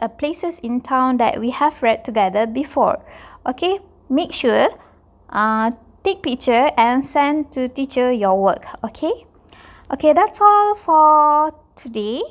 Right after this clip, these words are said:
I hope to see you again next class. Okay, stay safe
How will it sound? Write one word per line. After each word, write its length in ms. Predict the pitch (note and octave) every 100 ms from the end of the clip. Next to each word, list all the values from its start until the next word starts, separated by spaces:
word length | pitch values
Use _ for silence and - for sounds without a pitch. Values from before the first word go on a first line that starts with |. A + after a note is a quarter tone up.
| - _ _ -
I 220 | D4 F4
hope 320 | G4 F#4 -
to 100 | D#4 D4
see 220 | D4+ C#4
you 160 | C#4
again 460 | B3 A#3 A#3+ A#3 A3
next 540 | G#3+ D4+ - - -
class. 500 | - G#3 F#3+ B3+ - - - - - -
Okay, 400 | B3+ D#4 G4 - _ _ _
stay 640 | - - - - - F4 G#4+
safe 680 | - E4+ E4 E4 E4 E4+